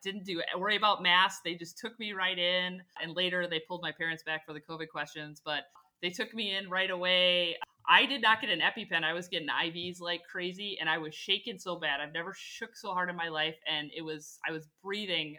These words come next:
uh, incredibly shallow. Uh, I just could not take a deep breath. And then they started having, uh, me drink water because they were concerned that the bee might still be stuck in my throat.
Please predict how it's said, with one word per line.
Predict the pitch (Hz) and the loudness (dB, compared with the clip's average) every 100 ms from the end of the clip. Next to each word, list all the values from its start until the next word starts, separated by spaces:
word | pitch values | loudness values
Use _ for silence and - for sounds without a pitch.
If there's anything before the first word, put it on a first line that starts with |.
| - | -4
uh, | 147 127 | -2 -2
incredibly | 165 190 185 170 160 | -6 -8 -8 -8 -10
shallow. | - 165 156 139 139 - _ _ - | -4 -2 -2 -4 -8 -12 _ _ -6
Uh, | 147 135 | -2 -2
I | 165 | -2
just | 170 - - | -6 -10 -10
could | 196 | -6
not | 175 156 156 | -2 -2 -2
take | 165 151 | -8 -8
a | |
deep | 151 151 - | -10 -12 -6
breath. | 156 135 147 _ _ _ _ _ _ | -2 -2 -4 _ _ _ _ _ _
And | 175 175 | -2 0
then | 196 | 0
they | 185 | -2
started | 180 202 208 185 | 0 0 2 2
having, | 175 185 185 180 165 - | 4 4 2 -8 -12 -6
uh, | 156 | -4
me | 160 165 160 | -4 -6 -8
drink | 165 180 175 | -6 -6 -6
water | 156 156 190 285 320 | -4 0 2 0 -2
because | 202 208 175 | -8 -10 -8
they | 180 175 | -4 -4
were | 170 | -6
concerned | 175 160 - 170 180 165 | -10 -12 -8 -6 -6 -2
that | 165 151 165 | -2 -2 -8
the | - | -12
bee | 170 185 196 | -8 -8 -6
might | 160 - | -6 -8
still | - 170 165 | -10 -8 -6
be | 170 160 | -8 -10
stuck | - 160 170 | -10 -10 -10
in | 165 | -8
my | 147 143 | -8 -8
throat. | - 170 | -6 -6